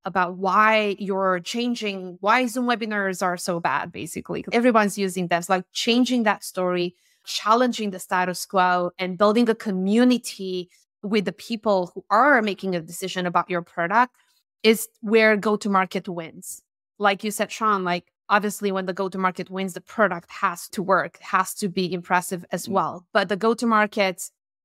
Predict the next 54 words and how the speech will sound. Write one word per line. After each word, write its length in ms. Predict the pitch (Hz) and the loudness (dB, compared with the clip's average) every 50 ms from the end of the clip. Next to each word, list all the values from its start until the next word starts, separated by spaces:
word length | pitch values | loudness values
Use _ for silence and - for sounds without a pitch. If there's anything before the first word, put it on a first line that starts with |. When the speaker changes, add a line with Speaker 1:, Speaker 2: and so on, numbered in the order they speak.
| _ - | _ -2
Speaker 1:
has 220 | - 220 214 208 - | 2 2 2 2 0
to 140 | - - 185 | -8 -8 -4
be 480 | 175 202 196 190 185 185 180 165 - - | -2 0 0 2 0 0 -2 -4 -6 -4
the 140 | 170 202 | -2 0
one 400 | 196 180 185 185 180 180 180 175 | 0 2 4 4 4 2 2 2
that 200 | 185 175 175 170 | 2 2 2 2
kind 140 | - - 180 180 | -2 -4 -4 -4
of 80 | 175 | -2
builds 300 | 170 190 180 175 170 - | 0 0 0 0 0 -2
up 160 | 185 165 _ | -2 -2 _
that 140 | - 180 170 | 0 0 0
entire 680 | 170 170 170 - - 175 170 175 165 165 160 156 - - - | 0 -4 -8 -4 -4 -2 -2 -2 -2 -2 -4 -6 -6 -6 -4
narrative. 560 | 185 156 147 143 135 165 - - 156 139 - _ _ _ _ _ _ | -2 -2 0 -2 -4 -8 -10 -12 -12 -12 -12 _ _ _ _ _ _
So 160 | - - 240 233 - | 0 2 4 4 4
it 80 | 254 208 | 2 2
just 180 | - 294 302 | 2 0 0
depends 340 | - 339 - 262 233 226 226 | 0 -2 0 0 0 2 2
on 60 | 233 | 0
the 80 | 214 196 | 0 0
type 200 | - 202 196 190 | 0 -2 -2 -2
of 120 | 180 - | -4 -2
company 320 | - 180 180 175 185 180 175 | -2 -2 0 0 -2 -2 0
that 160 | 185 170 139 | 0 0 0
you 80 | 180 | -2
build. 340 | 170 170 180 170 160 139 143 | -2 2 4 4 4 2 -2
Do 60 | 151 | -8
you 80 | 185 180 | -10 -6
build, 160 | 175 185 180 | -6 -4 -4
like, 160 | 175 165 170 | -4 -6 -8
a 60 | - 170 | -12 -14
Slack, 420 | - - - 220 226 262 302 330 _ - - - | -12 -6 0 4 4 4 4 2 _ -12 -10 -8
or 180 | 196 185 180 180 | -6 -4 -4 -4
do 120 | 180 190 | -4 -4
you 40 | 185 | -4
build, 160 | 170 185 175 | -2 0 0
like, 160 | 165 165 170 170 | 0 0 -2 -4
a 60 | 160 | -8
HubSpot? 680 | - - - 196 170 - - - - - - - - | -6 0 0 0 0 0 -4 -6 -6 -4 -4 -6 -8
So 260 | - - 170 165 175 - | -6 -4 -2 -2 -2 -2
it 100 | 196 185 | -4 -4
depends 400 | 180 185 - 196 185 190 185 180 | -4 -4 -2 -2 0 0 0 -2
on 220 | 185 175 170 175 175 - | -2 -4 -4 -6 -6 -2
how 80 | 190 180 | -2 -2
you're 120 | 165 165 | -2 -2
viewing 300 | 170 - 151 143 131 151 | -6 -8 -10 -8 -8 -8
it. 240 | 139 98 85 - - _ _ _ _ _ - | -8 -8 -8 -10 -14 _ _ _ _ _ -6
Speaker 2:
Yeah, 160 | - 123 131 - _ _ _ _ _ _ - | -2 -2 -2 -2 _ _ _ _ _ _ -8
that's 140 | 127 131 - | -8 -6 -2
a 20 | |
good 100 | - 156 | -2 0
way 160 | 143 139 131 | 2 2 0
to 80 | 123 113 | -2 -2
put 160 | - - 104 | -8 -10 -12
it. 80 | 110 | -12